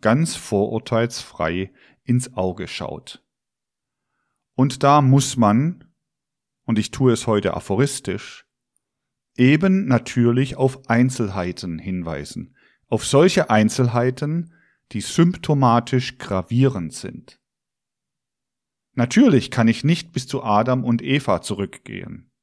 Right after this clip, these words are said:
Dazu ist man ja immer, wenn man eine geschichtliche Darstellung gibt,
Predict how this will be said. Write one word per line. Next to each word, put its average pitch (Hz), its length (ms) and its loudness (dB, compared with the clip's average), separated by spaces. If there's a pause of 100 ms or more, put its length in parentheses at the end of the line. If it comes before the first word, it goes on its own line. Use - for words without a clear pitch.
(680)
Dazu 131 480 2
ist - 300 -4
man 143 160 2
ja 135 100 4
immer, 131 680 2 (260)
wenn 110 120 0
man 110 160 0
eine 87 180 -4
geschichtliche 101 600 -4
Darstellung 95 640 -2
gibt, - 440 -12